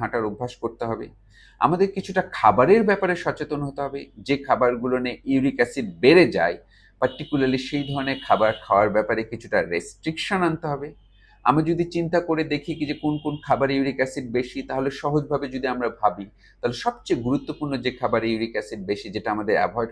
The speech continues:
করা উচিত সেটা হচ্ছে রেড মিট, particularly গরু এবং খাসির মাংস। এরপরে ইম্পর্টেন্টলি হচ্ছে সি ফুড। সি ফুডের ভিতরে mainly হচ্ছে চিংড়ি মাছ বা লবস্টার বা টোনা ফিশ, এই ধরনের সি ফুডে কিন্তু প্রচুর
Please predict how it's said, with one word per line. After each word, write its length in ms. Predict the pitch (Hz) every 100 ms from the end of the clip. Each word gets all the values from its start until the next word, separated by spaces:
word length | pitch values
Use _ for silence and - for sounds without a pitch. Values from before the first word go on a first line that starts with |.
| 117
করা 120 | 101
উচিত 160 | 95 117 -
সেটা 160 | - -
হচ্ছে 160 | - 104
রেড 180 | 117 127 82
মিট, 140 | 71 -
particularly 520 | 117 - 110 104 104 101 - 95
গরু 180 | 101 107
এবং 100 | 98 95 -
খাসির 320 | 90 - 85 65
মাংস। 220 | 64 - - _ _ _ - - 170
এরপরে 240 | 208 247 233 190
ইম্পর্টেন্টলি 580 | - 214 240 247 233 214
হচ্ছে 180 | 202 208 -
সি 140 | - 226 220
ফুড। 220 | - 127 - _ _ _ -
সি 100 | - 185
ফুডের 280 | 185 170 175 165
ভিতরে 260 | 170 165 151
mainly 280 | 135 175 190 185
হচ্ছে 160 | 185 156
চিংড়ি 260 | 151 147 147 135
মাছ 160 | 135 -
বা 60 | 104 98
লবস্টার 540 | 92 104 - - 107 110 - _ _ - -
বা 60 | 101 -
টোনা 260 | 139 135 131 -
ফিশ, 220 | 95 - - - -
এই 60 | 185 180
ধরনের 280 | 220 208 202 - -
সি 100 | 160 160
ফুডে 200 | 143 139
কিন্তু 140 | 135 135
প্রচুর 220 | 127 123